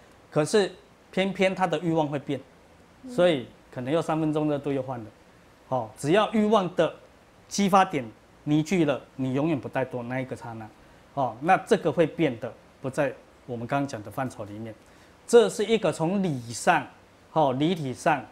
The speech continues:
Speaker 1: 心法上讲，这是就近的。哦，那我也提供一个不就近的给你吧，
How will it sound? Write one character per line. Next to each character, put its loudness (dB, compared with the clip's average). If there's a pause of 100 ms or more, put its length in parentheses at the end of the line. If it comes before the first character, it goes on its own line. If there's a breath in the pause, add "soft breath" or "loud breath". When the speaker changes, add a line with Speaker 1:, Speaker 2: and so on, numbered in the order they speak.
(180)
Speaker 1:
心 -2
法 -2
上 -2
讲， -10 (200)
这 2
是 -8
就 2
近 -2
的。 -10 (540 loud breath)
哦， 0
那 4
我 2
也 4
提 -4
供 -2
一 -2
个 0
不 -4
就 2
近 -2
的 -2
给 -6
你 -2
吧， -12